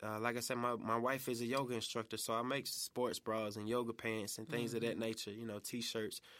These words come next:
Speaker 1: Uh, we both played college basketball, so we love basketball shorts and T-shirts and things of that nature. So, you know, that's on the product side,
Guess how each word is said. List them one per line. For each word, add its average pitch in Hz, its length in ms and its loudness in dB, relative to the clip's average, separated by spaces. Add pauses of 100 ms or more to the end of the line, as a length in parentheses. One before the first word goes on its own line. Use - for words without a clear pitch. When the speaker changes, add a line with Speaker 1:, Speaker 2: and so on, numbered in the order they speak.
(120)
Speaker 1:
Uh, 104 140 -2
we 117 140 2
both 127 280 2
played 120 340 0
college 120 300 2
basketball, 123 540 -2
so 107 160 -2
we 113 160 0
love 117 240 0
basketball 110 540 0
shorts - 440 -2
and 85 140 -8
T-shirts 113 480 -4
and 98 100 -8
things 110 240 0
of 110 80 0
that 104 160 -4
nature. 87 240 -10
So, 104 280 -8 (400)
you 120 80 0
know, 110 100 4
that's 131 260 0
on 117 160 2
the 107 100 -2
product 131 420 0
side, 107 320 -4